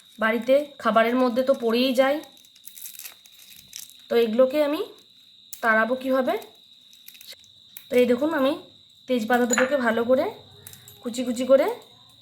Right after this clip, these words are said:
ছিঁড়ে নিয়েছি, এর মধ্যে দিয়ে দিলাম। এরপর আমি এতে কিছুটা পরিমাণ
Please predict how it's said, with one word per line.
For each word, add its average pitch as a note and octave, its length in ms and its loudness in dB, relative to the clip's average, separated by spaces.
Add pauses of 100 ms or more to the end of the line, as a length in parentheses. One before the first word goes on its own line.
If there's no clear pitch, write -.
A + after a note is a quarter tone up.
(160)
ছিঁড়ে A#3+ 260 -2
নিয়েছি, C4 240 2 (100)
এর B3+ 120 2
মধ্যে A#3 240 0 (180)
দিয়ে A#3 200 0
দিলাম। E3+ 240 -4 (1120)
এরপর B3 380 6
আমি D4+ 140 -2 (160)
এতে D#4 180 -8 (380)
কিছুটা B3 360 -4
পরিমাণ C#4+ 300 2